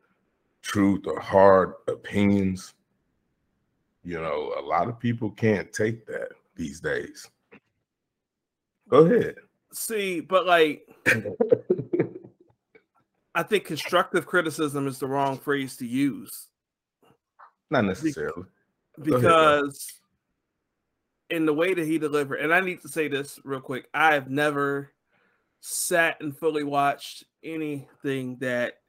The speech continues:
Speaker 2: he has. First off, I think the, the big thing that I, from what I've seen, the little bit that I've seen from social media clips, is that I'm not his target audience.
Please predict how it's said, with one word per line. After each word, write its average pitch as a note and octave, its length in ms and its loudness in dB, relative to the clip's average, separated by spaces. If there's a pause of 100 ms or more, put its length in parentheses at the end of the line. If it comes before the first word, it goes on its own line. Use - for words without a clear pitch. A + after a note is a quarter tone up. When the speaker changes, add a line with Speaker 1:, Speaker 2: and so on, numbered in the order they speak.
(140)
Speaker 2:
he D3 220 -2
has. B2 300 -8
First G#3+ 260 2
off, B2+ 320 -2 (1500)
I D3 80 -2
think D3+ 220 0
the, C3+ 240 -4
the C3 100 -8
big E3+ 220 -2
thing D3+ 220 -2
that B2+ 120 -4
I, C#3+ 300 2 (480)
from D#3 220 -6
what D3+ 140 2
I've C#3+ 200 2
seen, E3+ 460 -8 (920)
the D3+ 100 2
little D#3 200 2
bit D#3+ 140 2
that C#3+ 100 0
I've C#3 180 2
seen D#3+ 220 -6
from F3 200 -6
social E3+ 320 -4
media D#3+ 240 -2
clips, A#2+ 480 -8
is C3 220 -8
that B2 320 -4 (760)
I'm A#3 160 6
not D3 160 6
his C#3+ 100 -2
target C#3 300 -2
audience. D3 540 -6